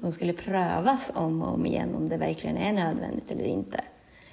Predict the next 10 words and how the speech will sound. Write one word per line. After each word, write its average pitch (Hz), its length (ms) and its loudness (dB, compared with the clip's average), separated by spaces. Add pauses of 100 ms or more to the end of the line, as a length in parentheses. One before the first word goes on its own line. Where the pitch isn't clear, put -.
(140)
Utan 170 300 4
att 160 120 -2
det - 60 -6
fanns 156 300 -4
en 147 80 0
tillit 202 1040 2
på 202 80 -4
erfarenheten, 196 1500 2
på - 140 -8
kunskapen, 220 1700 2